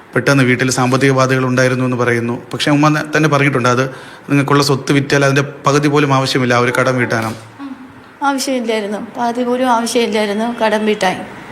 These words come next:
Speaker 1: ഏഹ്, പിന്നെ അഫാന് എന്തുകൊണ്ടായിരിക്കും ഇങ്ങനെ ഒരു പെട്ടെന്ന് ഒരു പ്രകോപനം ഉണ്ടായത്? കാരണം വീട്ടിൽ എന്തെങ്കിലും വഴക്കുണ്ടായിട്ടുണ്ടോ മുമ്പ്?
Speaker 2: വീട്ടിൽ ഒരു വഴക്കുമില്ല. നമ്മൾ മൂന്നുപേരും വീട്ടിലുണ്ടായിരുന്നു. നമുക്ക് വീട്ടിൽ മൂന്നുപേർക്കും ഒരു കുഴപ്പമില്ല, ഒരു പ്രശ്നവും ഇല്ലാതെ നമ്മൾ ജീവിച്ചു പോയിക്കൊണ്ടിരുന്നത്.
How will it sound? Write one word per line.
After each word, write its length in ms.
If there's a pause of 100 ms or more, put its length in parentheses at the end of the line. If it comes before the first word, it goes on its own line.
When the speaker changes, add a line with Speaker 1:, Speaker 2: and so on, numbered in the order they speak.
(920)
Speaker 1:
ഏഹ്, 320
പിന്നെ 160
അഫാന് 460
എന്തുകൊണ്ടായിരിക്കും 920
ഇങ്ങനെ 240
ഒരു 160 (400)
പെട്ടെന്ന് 640
ഒരു 80
പ്രകോപനം 500
ഉണ്ടായത്? 220
കാരണം 200
വീട്ടിൽ 300
എന്തെങ്കിലും 320
വഴക്കുണ്ടായിട്ടുണ്ടോ 720
മുമ്പ്? 220
Speaker 2:
വീട്ടിൽ 260
ഒരു 180
വഴക്കുമില്ല. 540
നമ്മൾ 320
മൂന്നുപേരും 680
വീട്ടിലുണ്ടായിരുന്നു. 800
നമുക്ക് 360
വീട്ടിൽ 360
മൂന്നുപേർക്കും 580
ഒരു 140
കുഴപ്പമില്ല, 520
ഒരു 180
പ്രശ്നവും 440
ഇല്ലാതെ 300
നമ്മൾ 200
ജീവിച്ചു 340
പോയിക്കൊണ്ടിരുന്നത്. 760